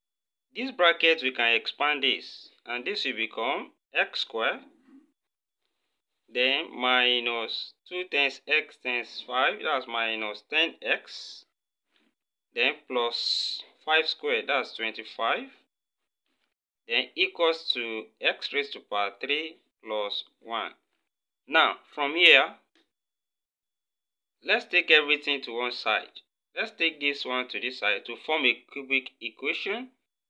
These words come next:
Then we have x raised to power three, then minus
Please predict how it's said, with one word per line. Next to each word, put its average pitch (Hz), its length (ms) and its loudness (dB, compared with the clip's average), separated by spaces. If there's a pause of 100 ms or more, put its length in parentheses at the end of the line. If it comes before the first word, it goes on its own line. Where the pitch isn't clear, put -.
(140)
Then 143 200 -2
we 131 100 6
have 143 220 6 (120)
x - 400 -2
raised 156 240 0
to 113 60 -8
power 104 380 -2
three, 180 340 -6 (920)
then 139 160 0
minus 117 880 2